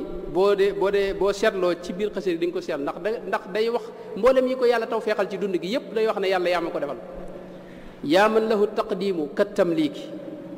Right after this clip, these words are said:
asamtani min dararil muluki. Yaa man lahul xalqu kama lahul umur.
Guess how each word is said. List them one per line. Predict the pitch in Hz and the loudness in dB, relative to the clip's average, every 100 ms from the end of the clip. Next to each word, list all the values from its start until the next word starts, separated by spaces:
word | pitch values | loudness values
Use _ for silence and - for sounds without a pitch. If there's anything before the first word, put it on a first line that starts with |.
| - - - - - - - | -16 -18 -18 -20 -20 -20 -10
asamtani | 139 170 - 180 180 175 175 175 190 - - - - | -2 0 2 0 0 -2 0 -2 -2 -6 -12 -10 -6
min | 160 190 175 | 0 0 2
dararil | 175 165 151 143 | 0 2 0 -2
muluki. | 139 127 127 - - - - - - | -2 -2 -6 -8 -12 -14 -14 -16 -6
Yaa | 139 147 | -2 0
man | 156 | 2
lahul | 165 170 165 | 2 0 -4
xalqu | - 196 170 - 147 | 0 0 0 -6 -8
kama | - 156 202 202 | -4 0 0 2
lahul | 185 175 165 | 0 -2 -2
umur. | 175 156 131 | 0 0 0